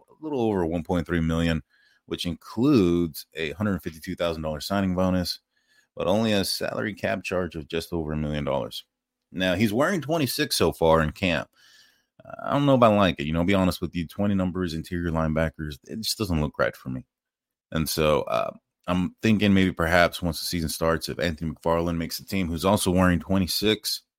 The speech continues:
and who's making a really big argument for making the fifty-three, uh, you know, we'll see who ends up wearing it. Uh, my opinion or my hopes are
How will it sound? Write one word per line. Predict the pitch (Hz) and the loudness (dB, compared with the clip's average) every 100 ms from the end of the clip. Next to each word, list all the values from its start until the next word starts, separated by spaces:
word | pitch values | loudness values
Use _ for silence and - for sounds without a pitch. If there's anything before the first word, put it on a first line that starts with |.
| _ _ _ _ _ _ _ _ | _ _ _ _ _ _ _ _
and | 85 | 4
who's | 95 82 | 4 6
making | 104 113 104 | 4 4 4
a | 92 82 - _ | 2 0 -6 _
really | 73 104 156 | -2 0 2
big | 147 139 | 2 4
argument | 123 131 95 78 | 4 6 2 2
for | - | -2
making | 78 104 95 | -2 0 0
the | 71 | -2
fifty-three, | 73 76 76 76 - _ _ _ _ _ _ _ - | -6 -6 -6 -6 -8 _ _ _ _ _ _ _ -12
uh, | - - - _ _ _ _ | -10 -10 -12 _ _ _ _
you | 90 | -4
know, | 78 | 0
we'll | 131 | 0
see | - | 0
who | 117 113 | 2 4
ends | 107 | 4
up | 95 82 | 2 0
wearing | 80 87 85 | 0 2 2
it. | 82 - | -2 -6
Uh, | 80 78 53 | -6 -6 -4
my | 90 95 | 0 2
opinion | 87 90 85 80 | 2 -2 -2 -2
or | 73 - | -4 -6
my | 76 76 73 | -6 -6 -4
hopes | 76 - - | -6 -8 -12
are | 62 | -14